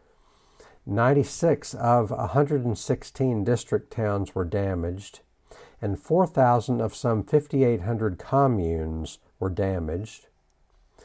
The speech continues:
Four hundred thousand cattle were killed, and over a million acres of farmland were damaged in the s-, in the North Vietnam. Much of the land is a moonscape where people live on the edge of famine,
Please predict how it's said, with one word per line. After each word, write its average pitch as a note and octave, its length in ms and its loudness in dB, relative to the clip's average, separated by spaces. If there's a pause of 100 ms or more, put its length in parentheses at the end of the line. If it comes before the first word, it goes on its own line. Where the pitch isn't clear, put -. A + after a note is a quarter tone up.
(300)
Four D#3+ 480 8
hundred D3 520 2
thousand B2 500 2
cattle A#2+ 440 2
were G2 160 0
killed, A2 480 0
and G#2 180 -4
over G#2 300 0
a F#2 60 0
million B2+ 480 2
acres A2+ 420 -2
of - 100 -4
farmland F#2+ 720 0
were F2 140 -2
damaged F2 640 -6 (240)
in G2+ 140 -2
the F#2 80 -4
s-, - 240 -16
in F#2+ 160 -4
the F2 80 -2
North F#2+ 360 -2
Vietnam. F#2 640 -6 (840)
Much C#3 260 4
of D3+ 100 0
the D3 100 2
land A#2+ 340 2
is G#2+ 120 0
a A2+ 60 0
moonscape G#2+ 800 0 (420)
where G#2 140 4
people B2 480 0
live G#2+ 480 2 (140)
on G2+ 160 -2
the G2+ 160 0
edge G2 180 0
of G2 120 -2
famine, F#2+ 640 0